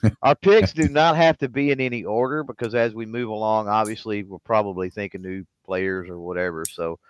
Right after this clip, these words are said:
Speaker 2: Right.
Speaker 1: um, I'm gonna let you go first, and, uh, I already know who it's gonna be.
Speaker 2: You do? Now, once a player is on the board, it can't be on both lists, correct? So once it's off
Speaker 1: Yeah,
Speaker 2: the
Speaker 1: yeah,
Speaker 2: board, it's
Speaker 1: yeah.
Speaker 2: off the
Speaker 1: We'll,
Speaker 2: board.
Speaker 1: we'll,
Speaker 2: Okay,
Speaker 1: there,
Speaker 2: okay.
Speaker 1: yeah, there's no need. I mean, we're gonna, we're gonna
Speaker 2: Yeah.
Speaker 1: right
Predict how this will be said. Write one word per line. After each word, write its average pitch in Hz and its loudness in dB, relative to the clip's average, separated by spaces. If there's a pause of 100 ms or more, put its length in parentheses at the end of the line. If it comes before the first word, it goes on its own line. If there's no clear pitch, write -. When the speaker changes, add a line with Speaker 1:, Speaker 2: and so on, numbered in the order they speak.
(200)
Speaker 2:
Right. 90 6
Speaker 1:
um, 101 4 (200)
I'm 95 -20
gonna 139 -8
let 120 0
you 143 -2
go 131 4
first, 127 -2
and, 104 -6
uh, 98 2
I 120 6
already 113 4
know 107 -4
who 117 -4
it's 110 -6
gonna 113 -8
be. 127 -6 (640)
Speaker 2:
You 120 10
do? 113 8
Now, 127 10
once 139 8
a 143 8
player 139 10
is 113 6
on 120 6
the 107 6
board, 104 4
it 98 0
can't 110 6
be 110 8
on 98 6
both 87 6
lists, 87 4
correct? 80 0 (240)
So 82 -2
once 87 2
it's 92 0
off - 6
Speaker 1:
Yeah, 190 10
Speaker 2:
the 170 6
Speaker 1:
yeah, 175 8
Speaker 2:
board, 160 8
it's 160 6
Speaker 1:
yeah. 135 6
Speaker 2:
off 120 2
the 139 -2
Speaker 1:
We'll, 170 6
Speaker 2:
board. 165 4
Speaker 1:
we'll, 175 6
Speaker 2:
Okay, 165 6
Speaker 1:
there, 185 2
Speaker 2:
okay. 175 2
Speaker 1:
yeah, 160 6
there's 147 -2
no 170 0
need. 147 0
I 127 0
mean, 131 -6
we're 156 -2
gonna, 139 0
we're 151 -6
gonna 135 0
Speaker 2:
Yeah. 107 6
Speaker 1:
right 147 2